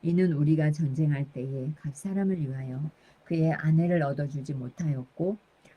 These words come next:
너희가 자의로 그들에게 준 것이 아니니 너희에게 죄가 없을 것임이니라." 하겠노라 하매, 베냐민 자손이 그같이 행하여 춤추는 여자들 중에서 자기들의 숫자대로 붙들어 아내로 삼아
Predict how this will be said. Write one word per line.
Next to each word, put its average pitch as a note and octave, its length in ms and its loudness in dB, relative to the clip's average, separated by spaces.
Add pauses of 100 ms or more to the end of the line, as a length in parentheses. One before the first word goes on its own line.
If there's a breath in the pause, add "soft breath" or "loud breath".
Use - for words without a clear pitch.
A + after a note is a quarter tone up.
너희가 F#3 440 4
자의로 D3+ 560 2
그들에게 C#3 480 -4
준 C3+ 180 -6
것이 C#3 300 -6
아니니 C3+ 600 -6 (220)
너희에게 D3 480 2
죄가 C#3+ 360 -2
없을 F3 260 -4
것임이니라." D3 760 -2
하겠노라 E3 540 -2
하매, C3+ 340 -8 (1500 loud breath)
베냐민 F#3+ 380 4
자손이 F3+ 400 2
그같이 D#3 420 0
행하여 D3 520 0
춤추는 G#3+ 560 -2
여자들 C#3+ 440 0
중에서 C3+ 680 -10
자기들의 C#3+ 540 -6
숫자대로 F#3 600 -6
붙들어 C3 680 -8
아내로 C#3 360 -4
삼아 C#3 440 -8